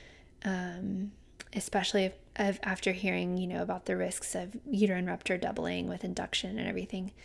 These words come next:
Um, and so I called my doula and I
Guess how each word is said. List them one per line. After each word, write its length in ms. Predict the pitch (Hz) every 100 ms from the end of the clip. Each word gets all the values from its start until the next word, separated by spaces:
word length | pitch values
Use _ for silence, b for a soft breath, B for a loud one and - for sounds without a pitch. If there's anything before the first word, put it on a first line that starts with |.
| B B B B B B B B B -
Um, 680 | 202 196 185 175 180 185 196 B B B - - - - - - - - -
and 180 | 214 208
so 580 | - 208 202 196 196 -
I 440 | 202 202 196 - -
called 260 | - 208 202
my 140 | 196
doula 560 | - 254 247 240 226 214
and 180 | 196 190
I 380 | 190 190 190